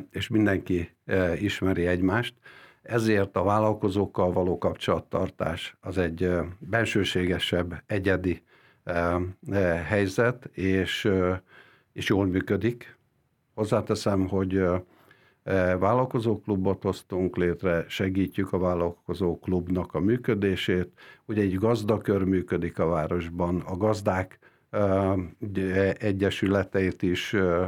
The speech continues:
a város, ö, támogatja, és, ö, természetesen a civil, ö, szervezetekkel is nagyon jó, ö, kapcsolatot ápolunk, és, ö, és, ö,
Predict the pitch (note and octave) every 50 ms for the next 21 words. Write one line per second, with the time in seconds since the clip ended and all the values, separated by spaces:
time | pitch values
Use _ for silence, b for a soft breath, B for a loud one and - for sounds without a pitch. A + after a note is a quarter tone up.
0 | F2+ - - F2+ - G2 F#2 F#2 F#2+ F2+ - - - - B B B B B B
1 | B B - F#2 F#2 F2+ F2+ F2 F2 F2 F2 F2+ - - - G#2+ A#2+ A#2+ B2 A#2
2 | A2 G#2+ G2 G2+ - - G2+ G2 F#2+ G2 G2+ b b b b b b _ - -
3 | G2+ G2 F#2+ F#2+ - - - G2 F#2+ G2 F#2+ F#2 F#2+ F#2+ F2+ - G#2 G2+ F#2+ F2+
4 | F#2 - G#2+ F#2 - F#2 - - G2 F#2 F2+ F2+ - - G#2 F#2 F#2 F2+ F#2 F#2
5 | - - _ _ - - G2+ F#2+ F#2 F2+ F#2 F#2 - - G2+ F#2 F2+ F2 F2+ E2+
6 | F2 F#2+ F2+ - E2+ D2+ - - F2+ F2 F2 E2+ - - F2+ F2 F2 F2+ F2+ F2
7 | F2 F2 - - B B B B B B B - F2+ F2+ F2 F2 F2 - - A#2
8 | - - - G2 F2 E2+ - F2 D#2 - - A2+ - _ - - G2 G#2+ A#2+ -
9 | - A#2+ A#2+ C3 C#3+ D3+ D3 D3 B B B B B B B B B - C#3 A#2
10 | G2 F#2 F#2+ F#2+ - - A2+ G2 F#2+ F#2 F#2 F2+ F2+ F2 - G2+ G2 G2 F#2 F#2
11 | - - - G#2+ F#2 F#2 F#2 F2+ F#2 F#2